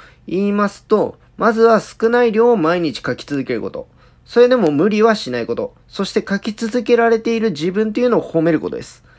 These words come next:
で、まず無理をしないペースはどれくらいかって言いますと、大体目安として一日五百字程度。で、この程度のペースで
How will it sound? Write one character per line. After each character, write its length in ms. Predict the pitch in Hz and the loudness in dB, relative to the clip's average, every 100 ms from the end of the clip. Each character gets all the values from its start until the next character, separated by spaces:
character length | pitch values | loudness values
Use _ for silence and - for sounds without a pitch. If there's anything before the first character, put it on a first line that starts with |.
| _ _ _ _ - | _ _ _ _ -6
で、 140 | 143 | -2
ま 240 | 156 240 | 0 0
ず 120 | 226 175 | 2 0
無 180 | 170 | 0
理 100 | 226 | 2
を 60 | 208 | 0
し 120 | - | 0
な 120 | 147 | -4
い 40 | 135 | -2
ペ 160 | 156 151 | -2 -2
ー 20 | |
ス 80 | 131 | -4
は 80 | |
ど 120 | 117 123 | -4 -2
れ 120 | 165 | -2
く 100 | 202 | 0
ら 80 | 202 | 0
い 80 | |
か 140 | 190 220 | 0 -2
っ 20 | |
て 140 | 214 | -2
言 80 | 135 | -6
い 20 | |
ま 80 | 131 | -6
す 100 | - | -4
と、 160 | 170 143 101 | -2 -2 -2
大 160 | 196 208 | 0 2
体 140 | 220 | 2
目 160 | 165 214 | 2 0
安 260 | 214 - | 0 -2
と 120 | - | -4
し 80 | 175 | -4
て 100 | 214 | -4
一 300 | 180 135 180 | -4 -4 -4
日 220 | 190 170 | -4 -2
五 160 | 160 139 | -2 0
百 240 | 160 160 | -2 -2
字 140 | 143 127 | -2 -2
程 160 | 123 | -4
度。 180 | - - - - - - - - | -4 -8 -12 -20 -20 -20 -18 -6
で、 120 | 156 | -6
こ 180 | - 226 | -2 0
の 100 | 262 | 2
程 260 | 269 277 | 2 0
度 100 | 262 | 2
の 120 | 190 156 | 0 -2
ペ 220 | 180 175 | -2 -2
ー 40 | |
ス 160 | 156 151 | -2 0
で 320 | 170 139 | 2 2